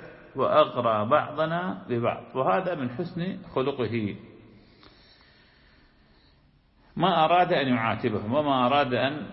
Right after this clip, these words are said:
يجعل اللائمة عليهم، لأنه كان في مقام صفاء وعطف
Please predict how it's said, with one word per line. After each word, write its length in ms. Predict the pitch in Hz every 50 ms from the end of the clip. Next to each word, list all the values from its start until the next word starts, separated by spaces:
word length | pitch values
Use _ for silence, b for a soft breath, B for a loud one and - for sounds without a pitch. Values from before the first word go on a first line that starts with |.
| -
يجعل 400 | - 135 135 127 123 101 95 113
اللائمة 500 | 107 107 110 113 110 107 139 147 151 139 - 131
عليهم، 580 | 107 101 107 107 104 92 - - 101 - - - B B B B B B B B B B
لأنه 640 | - 120 131 139 160 156 147 147 139 123 143 156 160
كان 360 | 156 - 165 160 160 151 139
في 180 | 127 - 131 123
مقام 560 | 120 113 107 - 143 151 156 156 160 165 165 - -
صفاء 680 | 120 104 - - 123 123 127 - - 113 107 95 82 - - - - - - - - - - - - _ _ _ _ _ _ _ _ _ _ _ _ _ _ _ _ -
وعطف 1120 | 120 123 120 120 120 117 117 113 113 110 104 - - 135 147 147 - - - - 107 92